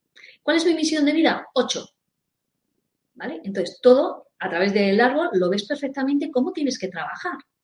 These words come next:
Es que esto es facilísimo cuando empieces a entenderlo, ¿vale?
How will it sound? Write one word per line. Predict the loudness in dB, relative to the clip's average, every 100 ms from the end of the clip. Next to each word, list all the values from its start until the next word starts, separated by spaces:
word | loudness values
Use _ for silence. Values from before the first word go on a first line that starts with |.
| _ _ _ _ -16
Es | -12
que | -4
esto | -4 0
es | -2 -4 -14
facilísimo | -12 -12 -8 -4 2 2 2 0 -2 -6 -14 -14
cuando | -6 -4 -4
empieces | -4 -4 -2
a |
entenderlo, | -2 -2 0 0 0 -2 -8 _ _ _ _ _ _ _
¿vale? | -16 -12 -12